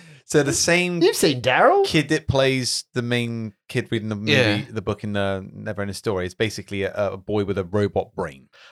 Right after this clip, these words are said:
Speaker 3: Oh, okay.
Speaker 1: that get, ends up in an adopted family
Speaker 3: Yeah.
Speaker 1: because he's basically been pinched from some government facility and they've just gone
Speaker 2: He's
Speaker 1: into
Speaker 2: like
Speaker 1: the
Speaker 2: Small
Speaker 1: adoption
Speaker 2: Wonder.
Speaker 1: Yeah.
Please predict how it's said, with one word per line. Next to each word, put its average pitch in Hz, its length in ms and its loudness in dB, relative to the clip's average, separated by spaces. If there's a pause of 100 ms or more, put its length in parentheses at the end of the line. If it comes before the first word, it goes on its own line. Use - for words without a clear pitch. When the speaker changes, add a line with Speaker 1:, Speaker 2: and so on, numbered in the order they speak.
(160)
Speaker 3:
Oh, 104 160 4
okay. 95 200 -2
Speaker 1:
that 104 140 0
get, 120 180 0
ends 113 160 -4
up 113 120 0
in 107 100 -4
an 107 80 -6
adopted 101 420 -2
family 90 600 -6
Speaker 3:
Yeah. 107 160 -2 (400)
Speaker 1:
because 90 200 -8
he's 95 260 -8
basically 95 500 -8
been 92 200 -10
pinched 107 420 -6
from 98 200 -8
some 95 220 -12
government 92 420 -4
facility 92 680 -6
and 90 140 -8
they've 90 180 -8
just - 220 -16
gone 92 140 -8
Speaker 2:
He's 120 100 -2
Speaker 1:
into 117 60 -4
Speaker 2:
like 110 140 2
Speaker 1:
the 92 40 -4
Speaker 2:
Small 113 280 0
Speaker 1:
adoption 107 60 -2
Speaker 2:
Wonder. 107 360 -4
Speaker 1:
Yeah. 101 220 0